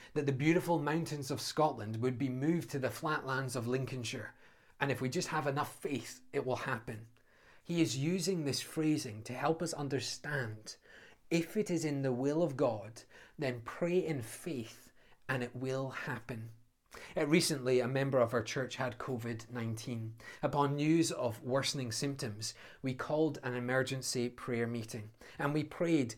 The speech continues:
that God would heal this individual and would bring about a recovery. Praise God, he heard our prayers and brought healing to the individual. However, I want to be clear, we would still be praising God if there wasn't healing,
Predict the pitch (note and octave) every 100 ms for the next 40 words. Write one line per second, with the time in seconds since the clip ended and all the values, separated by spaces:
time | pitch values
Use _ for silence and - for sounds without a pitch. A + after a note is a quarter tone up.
0 | - - D3+ C3+ C#3+ D3 C#3 C#3 C#3 -
1 | F3 E3+ D3 C3+ C3+ B2 A#2 A2 A2+ A2
2 | - - - C#3+ C3+ A#2+ A2+ B2+ C#3 C#3
3 | B2 A2+ A2+ A2+ A2 - A#2 A2+ A2+ A2
4 | - _ _ _ - - - - C3+ A#2
5 | D3 C3+ - - C#3 A#2 C#3 D3 C3+ B2+
6 | A#2+ A2+ - D3 E3 F#3+ - - - C#3
7 | C#3 D3+ - D#3 D3+ C#3 - B2 B2 A#2+
8 | A2+ C#3 C3+ A#2 - _ - - - D3+
9 | E3 E3 C#3 C3+ D#3 E3 E3+ D#3+ - E3
10 | C#3+ A2 - - - C#3+ E3 C#3+ C#3 -
11 | - - G#3 A3+ F#3 E3+ - C#3 A#2+ A2+
12 | A2 G2 A2+ A#2 - - - E3 E3 E3+
13 | D3+ C#3 F3 G3+ E3+ C#3 - A2+ G2+ G#2+